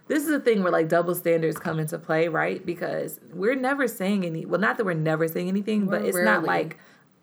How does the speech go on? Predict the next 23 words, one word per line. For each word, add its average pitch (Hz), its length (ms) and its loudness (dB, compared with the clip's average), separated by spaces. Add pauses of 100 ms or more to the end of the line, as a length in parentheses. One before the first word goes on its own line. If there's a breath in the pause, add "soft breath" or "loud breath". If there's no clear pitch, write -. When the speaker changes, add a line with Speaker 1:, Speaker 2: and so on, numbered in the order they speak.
(120)
Speaker 1:
you 208 220 2
rarely 196 500 2
are 180 100 2
like, 160 380 0 (160)
"Oh, 247 560 2 (420 loud breath)
can 254 140 0
you 277 100 -2
believe 247 340 0
he 247 140 -4
dated 220 360 0
somebody 240 420 0
that's 214 400 -2
seven 226 440 2
years 220 300 0
younger 226 240 0
than 233 140 0
him?" 226 240 0
Like, 196 180 0
niggas 220 300 0
be 240 80 -2
out 220 80 0
here 220 100 0
wifing 190 560 0